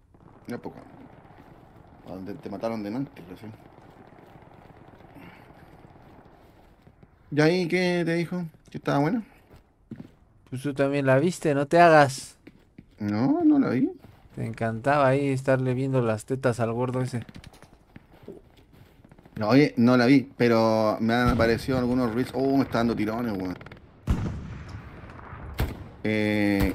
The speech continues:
Speaker 1: y el Ibai está adelgazado.
Speaker 2: Sí,
Speaker 1: Enflaquecido.
Speaker 2: está bien flaco ya.
Speaker 1: Y se ve tan mal, weón.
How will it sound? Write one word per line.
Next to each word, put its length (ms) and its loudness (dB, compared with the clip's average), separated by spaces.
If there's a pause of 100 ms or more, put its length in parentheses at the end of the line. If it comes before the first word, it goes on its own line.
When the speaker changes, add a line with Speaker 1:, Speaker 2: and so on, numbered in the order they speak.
Speaker 1:
y 180 -2
el 80 2
Ibai 240 4
está 920 4
adelgazado. 480 0 (1120)
Speaker 2:
Sí, 100 -4
Speaker 1:
Enflaquecido. 440 4 (120)
Speaker 2:
está 140 -6
bien 180 -2
flaco 320 -4
ya. 160 0
Speaker 1:
Y 60 2
se 140 2
ve 100 8
tan 320 8
mal, 260 6
weón. 300 0